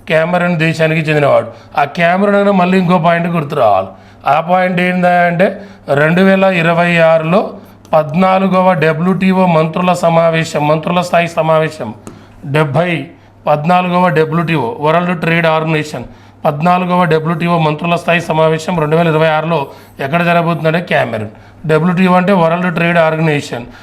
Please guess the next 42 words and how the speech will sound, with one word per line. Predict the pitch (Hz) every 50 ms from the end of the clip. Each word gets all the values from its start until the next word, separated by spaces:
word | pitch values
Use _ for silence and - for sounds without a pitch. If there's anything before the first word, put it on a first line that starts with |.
| - - -
ఆ | 143 139
డబ్ల్యూటీఓ | 139 147 156 156 180 190 170 190 185 185
ఏర్పాటు | 180 170 170 170 165 175 175 175
చేసింది | 170 175 165 - 202 180 190
నైన్టీన్ | 190 175 165 165 165 185 180 170
నైన్టీ | 165 165 165 165
ఫైవ్ | 170 156 170 175 180 156
జనవరి | 156 160 160 165 170 165 170
ఫస్ట్. | 160 160 165 143 135 - - - 135 120 120 - - - - - -
ఆ | 143
డబ్ల్యూటీఓలో | 143 151 156 151 165 185 170 180 180 185 185 180
సభ్య | 185 - 170 160 175
దేశాలు | 170 175 175 - - 170 170
ఏంటంటే | 170 170 165 170 170 196
నూట | 175 165 170 175 147
అరవై | 175 170 160 156 156 156 160 160
ఆరు | 160 156 151 151 156
సభ్య | 147 147 135 139 170
దేశాలు | 170 170 156 - - 151 135 127
ఉన్నాయి. | 123 113 113 110 - - - - - - -
ఆ | 147 143
నూట | 147 156 175 165 185
అరవై | 175 175 175 175 175
ఆరులో | 175 170 170 165 180 208 254 - - - - - -
ఇటీవల | 160 143 175 185 185 180 175
నూట | 165 165 180 165 190
అరవై | 180 170 170 175 175 175
ఐదో | 180 180 180
దేశంగా | 151 165 170 160 - 175 170 170 170
వచ్చింది | 170 165 - - 190 175 165 -
కొమరోస్ | - 175 170 165 175 185 185 190 196 190 190
అనే | 165 165 170
దేశం | 160 156 160 156 - 175
వచ్చింది. | 160 151 127 - - 123 117 117 - - - - - - -
నూట | 139 160 185 170 190
అరవై | 180 170 165 170 180 175
ఆరో | 165 156 160 175 185
దేశంగా | 185 185 185 160 185 180 175 175 175
వచ్చింది | 170 165 - 180 170 170
అంటే | 165 165 190
తూర్పు | 185 - 180 180 180 165 185 190
తైమూర్. | 156 165 147 135 131 117 107